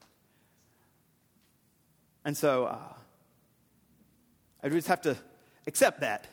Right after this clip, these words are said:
We just have to accept that. That this is, uh, this is the best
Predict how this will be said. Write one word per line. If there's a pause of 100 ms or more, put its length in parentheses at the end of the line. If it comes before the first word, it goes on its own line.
We
just
have
to
accept
that. (880)
That
this
is, (140)
uh, (1400)
this
is
the
best